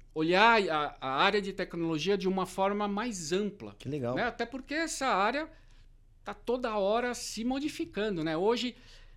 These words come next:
Speaker 1: ela vai por um caminho, daqui um pouco ela já mudou, o que é muito legal, né? Onde você encontra várias oportunidades. Talvez no momento zero, você fala, "E agora? Pra onde eu vou?"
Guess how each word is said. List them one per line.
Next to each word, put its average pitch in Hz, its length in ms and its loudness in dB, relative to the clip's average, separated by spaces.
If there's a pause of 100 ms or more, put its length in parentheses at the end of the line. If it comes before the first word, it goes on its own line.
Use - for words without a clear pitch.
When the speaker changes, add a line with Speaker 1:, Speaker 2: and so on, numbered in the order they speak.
Speaker 1:
ela 190 180 0
vai 220 140 4
por 240 160 -2
um 240 140 0
caminho, 220 580 0
daqui 226 220 -2
um 202 40 -8
pouco 220 300 -4
ela 208 140 -2
já 196 160 -2
mudou, 185 520 0 (600)
o - 100 -12
que - 140 -8
é 381 60 0
muito 311 240 0
legal, 214 600 -2 (180)
né? 160 180 -6
Onde 196 220 -2
você 202 260 -2
encontra 254 640 0 (580)
várias 185 840 -4
oportunidades. 151 920 -4
Talvez 196 360 0
no 233 80 -4
momento 208 400 -2
zero, 165 500 2 (300)
você - 120 -18
fala, 156 180 0
"E 226 140 2
agora? 170 440 6
Pra 175 160 -4
onde 202 160 0
eu 190 100 4
vou?" 147 340 -2